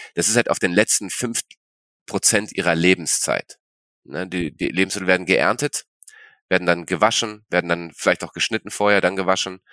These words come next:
verpackt und dann werden die transportiert. Und bei Salaten, Kräutern, äh, aber auch frischem Gemüse ist es halt, ähm, mit zweitausendvierhundert Kilometern einfach, also im Durchschnitt,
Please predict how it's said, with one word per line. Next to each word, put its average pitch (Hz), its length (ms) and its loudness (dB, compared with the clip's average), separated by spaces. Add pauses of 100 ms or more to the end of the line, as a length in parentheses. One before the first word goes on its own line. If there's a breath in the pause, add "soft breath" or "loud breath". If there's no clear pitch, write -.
(220 loud breath)
verpackt - 720 -4 (100)
und 87 200 -4
dann 87 120 0
werden 90 160 4
die 90 80 -2
transportiert. - 680 -6
Und - 200 -10
bei 80 120 2
Salaten, 98 800 0 (140)
Kräutern, 95 580 0 (760 loud breath)
äh, 80 100 2
aber 76 260 2
auch - 140 -4 (100)
frischem 87 520 -6
Gemüse 90 380 -4
ist 87 140 -2
es - 120 -6
halt, 78 240 -2
ähm, 76 460 -6
mit 85 100 -6
zweitausendvierhundert 82 720 -2
Kilometern 85 520 -2
einfach, - 400 -4 (220)
also - 160 -6
im 76 80 -18
Durchschnitt, 90 500 -4